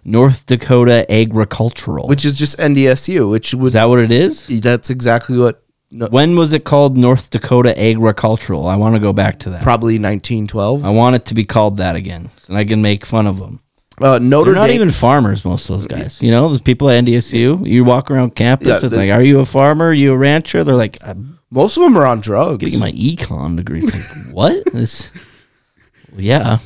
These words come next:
Speaker 2: You're just wearing overalls to your first class. Uh, Notre Dame beat a team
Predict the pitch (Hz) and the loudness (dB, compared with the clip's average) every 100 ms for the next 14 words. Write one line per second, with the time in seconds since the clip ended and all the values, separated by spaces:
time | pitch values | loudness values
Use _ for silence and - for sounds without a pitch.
0 | - - 143 135 139 143 139 123 110 120 | -6 0 0 0 0 0 0 0 0 2
1 | 127 131 143 - 131 127 - 131 - - | 2 4 2 0 -4 -4 -4 -6 -6 -10
2 | 120 139 - - _ - 131 139 139 160 | -6 -6 -8 -20 _ -2 2 2 4 2
3 | 180 160 170 170 143 127 127 127 - 123 | 2 2 2 0 0 2 0 0 -2 2
4 | 117 113 - 139 131 127 127 | 2 0 -2 0 2 2 0